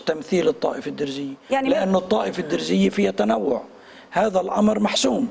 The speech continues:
Speaker 2: بس كتمثيل شعبي
Speaker 1: هذا
Speaker 2: أنه
Speaker 1: لا،
Speaker 2: عنده وليد
Speaker 1: هذا الأمر،
Speaker 2: جنبلاط وأنت
Speaker 1: هذا الأمر محسوم،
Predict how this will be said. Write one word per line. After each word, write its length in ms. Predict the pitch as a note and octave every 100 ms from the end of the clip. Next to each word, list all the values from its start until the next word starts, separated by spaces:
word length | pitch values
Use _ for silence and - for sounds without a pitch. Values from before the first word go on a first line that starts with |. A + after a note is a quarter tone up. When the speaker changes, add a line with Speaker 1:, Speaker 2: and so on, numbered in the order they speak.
| -
Speaker 2:
بس 120 | A#3+
كتمثيل 540 | - C4+ D4 - E4 C#4+
شعبي 500 | D#4 B3 A3+ - A#3+
Speaker 1:
هذا 40 |
Speaker 2:
أنه 200 | D4 D4+
Speaker 1:
لا، 100 | D#4
Speaker 2:
عنده 320 | - - B3+
وليد 220 | A#3+ G3
Speaker 1:
هذا 100 | G3+
الأمر، 160 | F#3+ A#3
Speaker 2:
جنبلاط 300 | A3+ A3 A3+
وأنت 280 | B3+ D4 C#4
Speaker 1:
هذا 360 | D3+ A3 F#3+
الأمر 440 | F#3+ - G#3+ A3+ A3
محسوم، 540 | G#3 - - A3 B3